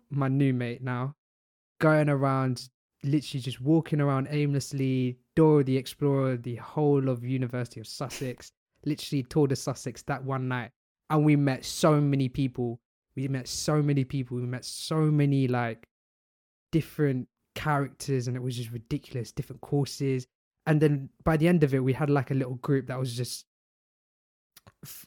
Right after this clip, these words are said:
uh, going around with us, and we were making such, like, that night was probably one of the best nights in my entire life, 'cause there was literally no,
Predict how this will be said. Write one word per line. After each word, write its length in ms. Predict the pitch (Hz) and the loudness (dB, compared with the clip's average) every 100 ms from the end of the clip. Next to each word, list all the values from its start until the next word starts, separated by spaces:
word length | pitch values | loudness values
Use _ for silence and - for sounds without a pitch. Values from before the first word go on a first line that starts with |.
| _ | _
uh, 300 | 147 139 131 | 0 2 2
going 300 | 127 151 143 | 2 4 4
around 300 | 135 139 139 | 4 2 2
with 160 | 135 131 | 2 2
us, 300 | 151 180 - _ _ _ - | 0 0 -10 _ _ _ -2
and 160 | 143 | 4
we 80 | 147 | 6
were 60 | 151 | 6
making 300 | 147 - 123 | 4 0 -4
such, 460 | - 165 - - | -4 -4 -4 -6
like, 380 | 135 120 - - _ _ _ - | -6 -8 -10 -20 _ _ _ 0
that 200 | 180 151 | 0 4
night 380 | 165 143 131 - | 4 4 0 -4
was 260 | 143 127 117 | -2 -2 -4
probably 360 | - 160 135 | -4 0 2
one 160 | 131 127 | 2 0
of 60 | |
the 60 | 120 | -2
best 260 | 120 127 139 | -2 -4 -4
nights 260 | 120 - | -8 -10
in 80 | 131 | -10
my 160 | 127 123 | -8 -8
entire 320 | 120 131 123 | -6 -4 -2
life, 280 | 123 151 - _ _ _ _ _ - | -2 -2 -4 _ _ _ _ _ -6
'cause 360 | - 143 123 120 - | 0 2 0 -6 0
there 120 | 156 | 2
was 200 | 143 139 | 2 2
literally 440 | 185 - 170 156 | 0 0 0 2
no, 340 | 139 147 170 | 2 2 0